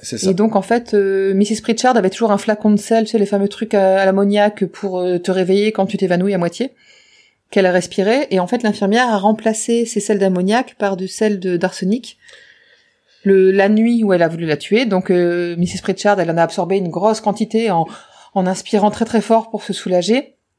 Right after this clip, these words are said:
Speaker 2: Et, euh, le lendemain matin, quand ils ont découvert le corps, il y avait donc, euh, Mister Pritchard et l'infirmière ensemble qui sont entrés dans la chambre. Euh, Monsieur Pritchard était tellement surpris de la mort de sa femme qu'il n'a pas fait attention à l'environnement autour.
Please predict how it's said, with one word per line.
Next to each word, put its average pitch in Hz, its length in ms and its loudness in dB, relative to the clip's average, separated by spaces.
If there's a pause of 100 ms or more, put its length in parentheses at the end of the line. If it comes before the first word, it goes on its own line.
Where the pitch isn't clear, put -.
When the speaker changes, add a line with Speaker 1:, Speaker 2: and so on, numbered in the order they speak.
(1120)
Speaker 2:
Et, 226 260 4
euh, 196 360 4
le 196 120 2
lendemain 226 160 2
matin, 208 360 2
quand 220 200 0
ils 202 60 -4
ont 196 40 0
découvert 208 340 0
le 180 100 2
corps, 262 280 2
il 214 60 -2
y - 40 2
avait 190 180 2
donc, 175 260 -6
euh, 175 100 -2
Mister 180 320 -6
Pritchard 202 440 0 (120)
et 240 80 2
l'infirmière 208 520 0
ensemble 220 280 0
qui 202 100 -12
sont 208 140 -2
entrés 196 240 0
dans 170 80 -2
la 160 120 -2
chambre. 254 460 -2 (640)
Euh, 196 140 4
Monsieur 214 240 2
Pritchard 233 440 0
était 202 160 0
tellement 233 300 2
surpris 240 300 -4
de 220 40 2
la 226 80 4
mort 220 140 2
de 220 80 2
sa 220 160 0
femme 240 220 2
qu'il 190 120 -2
n'a 180 80 2
pas 202 160 0
fait 202 120 -4
attention 175 320 -4
à 185 40 -2
l'environnement 160 480 -4
autour. 277 340 -4